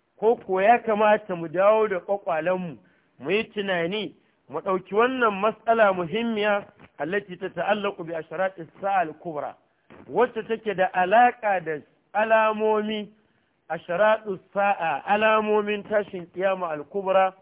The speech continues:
wanda malamai kun san suna raba asharatu sa'a biyu. Akwai asharatu sa'a al-kubra, akwai asharatu sa'a as-sughra. Wasu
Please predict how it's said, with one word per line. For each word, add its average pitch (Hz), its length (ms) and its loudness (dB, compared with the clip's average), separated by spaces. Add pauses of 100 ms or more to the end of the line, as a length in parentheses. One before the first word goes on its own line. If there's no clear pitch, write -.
(280)
wanda 190 300 -2
malamai 175 520 0
kun 208 240 -6
san 262 240 0 (400)
suna 214 300 0
raba 202 240 0
asharatu 185 580 -2
sa'a 185 280 -4
biyu. 120 240 -16 (460)
Akwai 208 340 0
asharatu 208 520 0
sa'a 208 180 2
al-kubra, 226 600 2 (440)
akwai 196 360 -2
asharatu 180 480 -2
sa'a 208 420 0 (500)
as-sughra. 208 600 -4 (440)
Wasu 226 260 -4